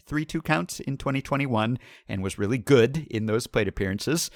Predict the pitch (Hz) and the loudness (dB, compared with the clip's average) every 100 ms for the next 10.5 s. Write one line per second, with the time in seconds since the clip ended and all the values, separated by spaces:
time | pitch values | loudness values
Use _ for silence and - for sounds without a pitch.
0 | - - - 95 - 98 95 98 - 101 | -16 -8 -4 -2 -2 -4 -2 -4 -4 -4
1 | - 95 98 95 113 - - - - - | 0 0 -2 -2 -2 -2 -8 -8 -8 -6
2 | - 113 98 - 107 101 - 92 92 104 | 0 0 2 0 0 -2 0 0 0 -2
3 | 98 95 - 110 110 - 120 123 92 95 | -2 -4 0 4 4 4 0 0 0 0
4 | 95 - 104 - 139 156 - 143 139 147 | -2 -4 -6 0 2 2 2 -2 0 4
5 | 139 139 - - - 185 190 - - 127 | 6 4 0 -20 -6 -4 -2 -4 -4 -2
6 | 113 - 110 101 92 85 - 123 123 123 | -2 -2 0 0 -2 -4 0 2 2 -2
7 | - - - _ - 92 92 - 92 104 | -8 -18 -20 _ -4 -4 -2 -4 -2 -2
8 | 92 95 - 98 92 107 - 110 110 110 | -2 -2 -2 -4 -4 -6 -4 -2 0 -2
9 | - - 101 90 - 101 101 - 104 85 | -4 -6 -4 -4 -8 -6 -6 -4 -6 0
10 | 101 151 147 151 | 6 6 6 2